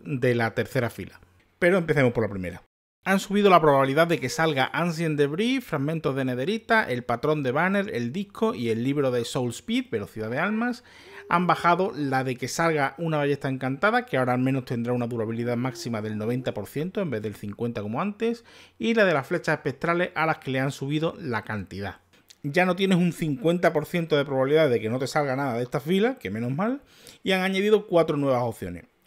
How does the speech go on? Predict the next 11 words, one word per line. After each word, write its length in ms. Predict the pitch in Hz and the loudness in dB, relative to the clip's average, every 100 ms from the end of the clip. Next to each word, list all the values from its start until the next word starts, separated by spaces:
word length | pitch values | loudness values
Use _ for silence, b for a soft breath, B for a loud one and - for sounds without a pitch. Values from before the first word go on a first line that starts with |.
| _ - | _ -2
Un 180 | 143 | -2
pico 260 | 127 127 120 | 0 2 4
de 80 | 113 | 4
diamante 320 | 110 123 143 | 0 -4 -4
encantado, 640 | 151 180 180 254 277 269 - | -4 -4 0 0 0 -4 -4
una 240 | 165 143 | -2 0
pala 220 | 131 123 120 | 0 0 0
de 40 | |
diamante 340 | 113 120 127 | -2 -6 -6
sin 180 | 117 123 | -6 -4
encantar, 600 | 120 147 165 233 254 285 | -4 -4 0 2 2 0